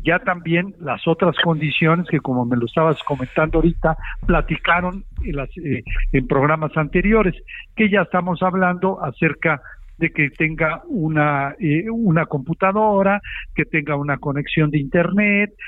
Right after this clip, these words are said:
que tenga, eh, un espacio suficientemente adecuado, el escritorio, la silla, y aparte también que se establezca la cantidad de dinero que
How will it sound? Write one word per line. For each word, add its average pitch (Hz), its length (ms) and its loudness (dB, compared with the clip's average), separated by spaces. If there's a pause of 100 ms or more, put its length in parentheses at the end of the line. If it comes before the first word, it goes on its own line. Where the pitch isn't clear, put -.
(200)
que 143 120 0
tenga, 156 560 0 (120)
eh, 143 280 0
un 156 200 -4
espacio 143 560 0 (280)
suficientemente 143 880 0
adecuado, 190 720 0 (320)
el 135 160 2
escritorio, 170 920 2 (260)
la 120 160 -6
silla, 175 540 2 (340)
y 151 200 -2
aparte 160 580 -2
también 175 580 -2 (320)
que 127 120 0
se - 160 2
establezca 165 920 0 (100)
la 160 320 -2
cantidad 147 520 -2
de 151 100 0
dinero 180 480 0 (320)
que 180 300 0